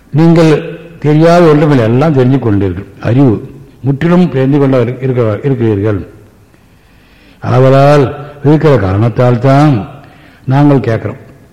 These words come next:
அரும் பரம் திகழ்த்தி, அந்த செயற்கரிய அறிய முடியாத பரம் பிரம்மஸ்வரூபம்,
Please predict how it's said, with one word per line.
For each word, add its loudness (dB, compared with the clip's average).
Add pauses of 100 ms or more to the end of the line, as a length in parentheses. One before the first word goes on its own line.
(580)
அரும் 2
பரம் 2
திகழ்த்தி, 0 (1000)
அந்த 2
செயற்கரிய 2 (800)
அறிய 0
முடியாத 2
பரம் 0 (160)
பிரம்மஸ்வரூபம், -2